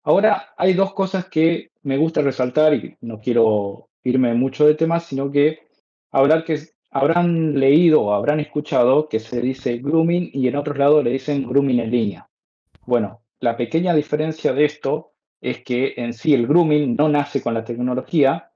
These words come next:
sino que es, esa manipulación ya existe desde hace muchos años. ¿Qué es lo que permite, eh, que sea en línea? Bueno, utilizar los medios, el internet y los medios tecnológicos,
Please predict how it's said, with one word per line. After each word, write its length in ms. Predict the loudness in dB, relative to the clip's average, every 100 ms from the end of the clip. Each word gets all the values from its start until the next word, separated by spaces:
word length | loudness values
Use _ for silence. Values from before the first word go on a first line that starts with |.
| _
sino 300 | _ -4 -2
que 140 | 2 0
es, 160 | 0 -6
esa 180 | -4
manipulación 760 | -2 -2 -2 -2 -2 0 -2 -2
ya 140 | -6 -6
existe 320 | -6 -10 -4
desde 120 | -4
hace 120 | -4
muchos 320 | -6 -6 -6 -4
años. 440 | -4 -8 -16 _ _ _ _ _
¿Qué 140 | -2
es 60 | 2
lo 180 | 2 0
que 120 | -2
permite, 760 | -2 -4 -4 -4 0 0 0 -8
eh, 160 | -14 -12
que 120 | -14
sea 220 | -8 -6
en 100 | -4
línea? 400 | -2 -4 -6 -6
Bueno, 280 | -4 -6 -8 _ _ _ _ _ _ _
utilizar 480 | -6 -2 -2 0 0
los 180 | 2 0
medios, 460 | 0 2 2 0 -2
el 100 | -4
internet 440 | -4 -2 0 0
y 40 | 0
los 100 | 0
medios 260 | -2 -2
tecnológicos, 920 | -4 -4 -4 -4 -4 -2 0 0 -2